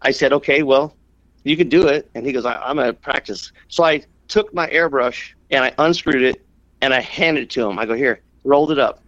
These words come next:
right? Hand it to him. "Here you go. Practice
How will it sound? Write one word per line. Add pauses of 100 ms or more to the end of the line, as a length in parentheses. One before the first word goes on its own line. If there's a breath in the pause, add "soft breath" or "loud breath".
right? (200)
Hand
it
to
him. (260)
"Here
you
go. (880)
Practice